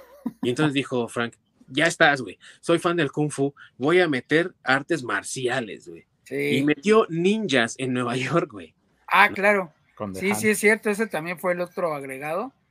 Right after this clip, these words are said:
Speaker 2: Este, metió a, a The Hand, a, y que <laughs> es la inspiración para el Foot Clan de las
Speaker 1: De
Speaker 2: Tortugas
Speaker 1: las
Speaker 2: Ninja.
Speaker 1: Tortugas
Speaker 3: Exactamente.
Speaker 1: Ninja.
Speaker 2: <laughs> Sí, sí, sí.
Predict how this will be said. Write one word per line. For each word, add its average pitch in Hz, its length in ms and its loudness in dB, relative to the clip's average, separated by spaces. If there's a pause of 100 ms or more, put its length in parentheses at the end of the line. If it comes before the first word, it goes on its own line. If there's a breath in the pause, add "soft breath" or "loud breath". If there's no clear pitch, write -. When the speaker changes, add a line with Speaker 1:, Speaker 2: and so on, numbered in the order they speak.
(380)
Speaker 2:
Este, 135 320 -12
metió 131 300 -6
a, 151 280 0
a 117 260 -8
The 120 200 -14
Hand, 156 320 -6
a, 127 200 -8
y 127 340 -12
que 147 600 -4 (160 loud breath)
<laughs> - 160 -20
es 190 160 -2
la 196 120 2
inspiración 156 580 -4
para 156 240 2
el 156 140 -2
Foot 196 300 2
Clan 190 360 4
de 151 100 -6
las 131 220 -10
Speaker 1:
De 143 80 -8
Speaker 2:
Tortugas 175 300 4
Speaker 1:
las 160 140 4
Speaker 2:
Ninja. 175 100 6
Speaker 1:
Tortugas 185 260 8 (160)
Speaker 3:
Exactamente. 226 300 0
Speaker 1:
Ninja. 196 420 0
Speaker 2:
<laughs> - 80 -2
Sí, 175 120 -4 (100)
sí, 175 80 -6 (120)
sí. 180 160 -6